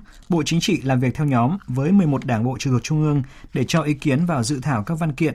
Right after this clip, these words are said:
và phương án nhân sự cấp ủy trước khi tiến hành Đại hội Đảng bộ nhiệm kỳ hai nghìn không trăm hai mươi, hai nghìn không trăm hai mươi lăm theo tinh thần của chỉ thị số ba mươi lăm của Bộ Chính trị. Nhóm một do đồng chí Nguyễn Xuân Phúc, Ủy viên Bộ Chính trị,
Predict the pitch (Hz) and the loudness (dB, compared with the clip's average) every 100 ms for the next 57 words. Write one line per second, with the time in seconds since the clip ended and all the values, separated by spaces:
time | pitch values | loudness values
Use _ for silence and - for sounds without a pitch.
0 | - 120 107 - 143 123 131 143 127 135 | -4 -6 -6 -4 -2 0 0 0 -2 -4
1 | - 185 156 107 - - - - 208 196 | -4 -2 0 0 -4 -16 -6 -2 0 0
2 | 180 147 175 147 123 131 143 135 143 110 | 0 0 0 0 0 0 -2 -2 -2 0
3 | 123 139 139 139 123 139 117 135 135 110 | 0 -2 -2 -2 -2 -2 -2 0 0 0
4 | 139 127 135 131 131 127 120 - 143 135 | -2 -2 -2 0 2 2 0 -4 -2 0
5 | 110 - 151 131 135 127 131 123 117 - | 0 -2 -2 0 0 2 4 2 0 -6
6 | - - 165 156 156 127 117 - 117 135 | -10 -2 0 0 2 2 0 -4 -4 -4
7 | 107 127 139 139 143 131 - 113 127 - | -4 -2 -2 0 0 0 0 -2 -4 -2
8 | 135 180 165 - - - - - - 160 | -2 0 -2 -2 -20 -20 -20 -20 -6 0
9 | 156 202 190 - - 127 143 135 139 123 | 4 6 4 2 -6 0 2 2 2 2
10 | 110 123 127 165 165 160 - 240 - - | 2 0 0 0 -2 -2 -2 -4 -8 -4
11 | 131 120 143 131 - 143 - 139 | -2 0 0 0 -2 -2 0 -2